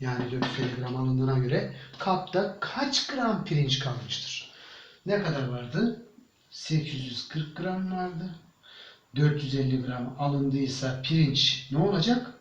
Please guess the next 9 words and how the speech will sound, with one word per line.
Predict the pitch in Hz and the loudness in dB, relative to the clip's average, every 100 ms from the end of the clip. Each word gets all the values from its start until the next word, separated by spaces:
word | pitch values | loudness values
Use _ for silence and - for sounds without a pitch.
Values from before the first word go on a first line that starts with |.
| - _ | -20 _
Eksilecek | 143 - - 147 120 120 - | 2 2 2 2 2 0 4
değil | 247 | 4
mi? | - - - - - - | 2 -6 -16 -20 -16 -2
Hop, | 147 - - - - | 0 0 -4 -12 -8
eksiği | 135 - - 135 | -6 -4 -4 -4
koydum. | 131 127 120 151 - - - _ | -4 -6 -4 -6 -8 -14 -20 _
Kaptaki | - 135 - 123 - | -8 -8 -6 -10 -10
pirinç | 127 120 - | -10 -8 -6
eksilir. | 123 - 120 160 190 - | -6 -8 -6 -6 -6 -10